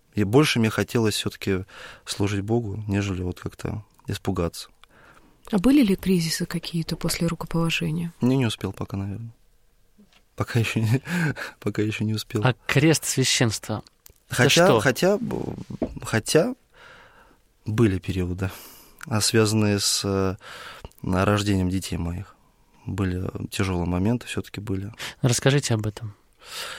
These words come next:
Speaker 3: если можете.
Speaker 1: Ам.
Speaker 2: Я только хотела спросить, у вас
Speaker 1: Да.
Speaker 2: очень красивая семья, и дети, и двое из троих ваших детей,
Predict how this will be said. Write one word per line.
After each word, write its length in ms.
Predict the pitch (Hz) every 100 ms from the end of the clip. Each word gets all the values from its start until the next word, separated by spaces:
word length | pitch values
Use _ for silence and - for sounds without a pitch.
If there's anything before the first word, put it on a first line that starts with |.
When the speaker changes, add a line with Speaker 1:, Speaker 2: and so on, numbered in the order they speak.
| -
Speaker 3:
если 200 | 113 117
можете. 300 | 113 104 107
Speaker 1:
Ам. 720 | 107 104 101 101 98 95 90 117 _ _ _ - _ -
Speaker 2:
Я 160 | 190
только 240 | 208 214 180
хотела 260 | 180 185
спросить, 420 | 175 - 185 175 170
у 40 |
вас 120 | 170
Speaker 1:
Да. 60 | 104
Speaker 2:
очень 200 | 92 175
красивая 600 | - 196 - 208 170 160
семья, 500 | - 170 170 208 254 - - - - 190
и 220 | - 180
дети, 460 | 165 185 208 - 196
и 440 | 185 190 190 180
двое 520 | 180 180 196 185 165
из 120 | 170 -
троих 500 | - 170 170 160 -
ваших 260 | 165 -
детей, 420 | 175 180 - 262